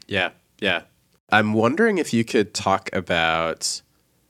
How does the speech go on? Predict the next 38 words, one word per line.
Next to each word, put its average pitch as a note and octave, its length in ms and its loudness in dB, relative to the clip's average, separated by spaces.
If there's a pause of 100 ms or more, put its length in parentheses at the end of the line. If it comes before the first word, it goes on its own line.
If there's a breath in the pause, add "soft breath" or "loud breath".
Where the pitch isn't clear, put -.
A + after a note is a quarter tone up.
(540)
what B2 120 4
are, B2+ 120 2
what B2 160 2
are D3+ 40 0
some B2+ 180 0
hopeful A#2+ 440 2
things F2 300 -2
that E2 100 -4
are E2 60 0
happening E2+ 340 -2
in E2 100 -4
this D#2+ 160 -6
arena? D#2 300 -6
I D2 80 -8
mean, D#2+ 140 -6
we've, E2+ 260 -4
we've F#2 140 -4
talked G2 200 -2
about E2+ 320 -4 (280)
the E2 120 -8
bad E2+ 280 0
actors, A2 560 2
we've F2 100 -8
talked - 240 -6
about D#2+ 380 -4
the E2 100 -10
bad E2 320 -2
impacts G#2+ 500 0
on F2+ 200 -2
individuals. E2+ 760 -6
Like, D#2+ 180 -6 (400 loud breath)
where F3+ 260 4
are F3+ 40 4
the C3+ 160 0
areas F#2+ 400 2
that - 140 -2
you're F2+ 340 0
seeing D2+ 760 -6